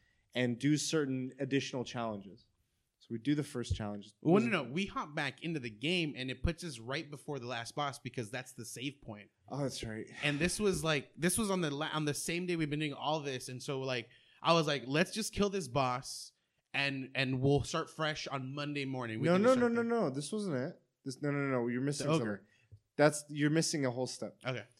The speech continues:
Speaker 1: So we did go back in. We, we, 'cause what happened was we got that offering.
Speaker 2: Oh, that's right.
Speaker 1: And then we left. We did this thing. And then it's like, "Go back in,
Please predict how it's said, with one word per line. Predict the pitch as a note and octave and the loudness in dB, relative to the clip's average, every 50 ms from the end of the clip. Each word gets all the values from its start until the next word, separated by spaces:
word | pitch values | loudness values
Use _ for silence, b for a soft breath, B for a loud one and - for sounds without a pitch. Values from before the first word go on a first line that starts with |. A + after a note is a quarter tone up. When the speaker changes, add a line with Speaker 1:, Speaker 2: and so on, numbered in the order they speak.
| _ _ | _ _
Speaker 1:
So | - - D#3+ | 0 4 6
we | D#3 D#3 | 8 10
did | C#3+ F3+ F#3 F3 | 10 10 10 12
go | G#3+ G#3+ | 10 10
back | F#3 F#3 D#3+ D#3+ - C#3+ | 10 8 6 6 2 0
in. | C3+ B2 B2 B2 B2 C3+ | 0 0 0 -2 -4 -2
We, | C#3 C#3 C3 - | -2 -2 -2 2
we, | D#3+ D3+ D3+ C#3+ | 2 2 2 2
'cause | - - F#3+ F#3 D3 | 2 2 4 4 6
what | D#3 D#3+ D#3 | 6 6 8
happened | D#3+ E3+ F3+ F3+ G#3 F#3+ | 8 6 6 6 6 6
was | F#3 D#3+ C#3+ | 6 6 4
we | C#3+ C3 | 4 4
got | D3 D#3 D#3 - | 6 6 6 6
that | F3+ D#3+ | 4 4
offering. | C3+ C3 C3+ C#3+ - - B2+ A#2 A2+ A2 A2 A2+ - _ _ _ _ _ _ _ _ _ - B2+ | 6 6 6 4 4 0 -2 -2 -2 -2 -6 -10 -14 _ _ _ _ _ _ _ _ _ -10 -8
Speaker 2:
Oh, | B2+ | -6
that's | C3+ C3 A2+ - - | -6 -6 -8 -8 -12
right. | - G#2+ G2+ G#2+ G#2 G2+ - | -14 -14 -14 -14 -12 -2 2
Speaker 1:
And | C#3+ D3 C#3+ | 2 4 6
then | C#3+ C#3 C3+ C3 C3 C3 - - | 6 6 6 4 2 0 -2 2
we | C#3 C3+ | 2 4
left. | C3+ C3 C#3 C#3 C#3 C#3 - | 8 8 8 8 8 6 0
We | D3 C3+ | -2 -2
did | B2+ C3+ B2+ | 0 0 0
this | C3 C3+ B2+ - | 0 0 -2 -2
thing. | - C3+ B2 A#2+ A#2 A#2+ - | -2 -2 -2 -2 -2 -4 -6
And | C#3 B2+ | -2 0
then | B2 A#2+ | 0 0
it's | A2+ - | 0 -2
like, | B2+ G#2 A2+ | -4 -2 0
"Go | C#3+ C#3 | 2 4
back | C#3+ C#3 C#3 C#3 - | 6 4 6 4 4
in, | D#3 D3+ C#3 B2+ B2 B2 | 4 4 4 2 0 -4